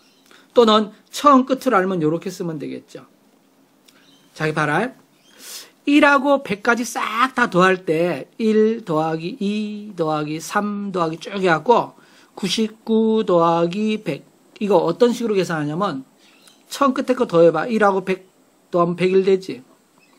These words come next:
그 다음 이하고 구십구 더해봐. 이것도 백일 되지. 백일.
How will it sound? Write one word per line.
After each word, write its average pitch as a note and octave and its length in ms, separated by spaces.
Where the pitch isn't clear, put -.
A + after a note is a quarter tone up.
그 - 100
다음 A3 140
이하고 A#3 400
구십구 G#3 380
더해봐. F#3 320
이것도 G3 280
백일 G3 320
되지. G3 400
백일. D3 340